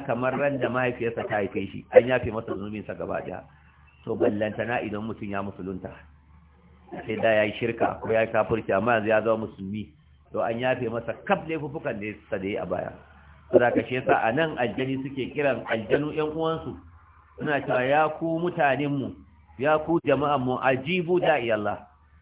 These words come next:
Ku kira mai kiran ku zuwa ga Allah, "Wa aminu bihi," ku yi imani da shi, "yaghfir lakum min dhunubikum," zai gafarta muku zunubanku. "Sannan wa yujirkum min azabin alim," zai tseratar da ku daga azaba mai radadi, ita ce azabar,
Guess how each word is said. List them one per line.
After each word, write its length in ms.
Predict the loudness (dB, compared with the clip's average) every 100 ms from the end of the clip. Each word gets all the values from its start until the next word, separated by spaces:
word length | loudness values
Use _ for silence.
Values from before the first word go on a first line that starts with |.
| -10
Ku 80 | -6
kira 320 | -2 4 4
mai 160 | 4 0 0
kiran 160 | 0 0
ku 80 | -2
zuwa 300 | 0 2 2
ga 160 | 2 2
Allah, 240 | 2 4
"Wa 160 | 4 2
aminu 400 | 2 0 -2 -4
bihi," 300 | -2 -2 -2
ku 40 | -2
yi 100 | -2
imani 240 | 0 -2 -4
da 60 | -4
shi, 80 |
"yaghfir 400 | -4 -2 -4 -4
lakum 320 | -4 -4 -4 -4
min 240 | -4 -4
dhunubikum," 560 | -4 -4 -4 -6 -6 -4
zai 160 | -2
gafarta 460 | 0 0 -2 -2 -2
muku 160 | -2 -6
zunubanku. 560 | -6 -6 -4 -4 -6 -20 -20 _ -20 -20 -20 -18
"Sannan 240 | -10 -6 -2
wa 80 | -2
yujirkum 400 | -2 -4 -4 -4
min 160 | -4 -4
azabin 400 | 0 0 0 -4
alim," 320 | -4 -2 -4 -6 -16 -6
zai 240 | -4 -2 -6 -10
tseratar 560 | -2 2 2 4 4 4
da 80 | -2 -2
ku 140 | -2
daga 240 | 0 0 0
azaba 480 | -2 2 2 4 2
mai 140 | 2 0
radadi, 400 | 0 0 -2 -4
ita 160 | -4 -4
ce 80 | -2
azabar, 640 | -2 2 2 2 0 -2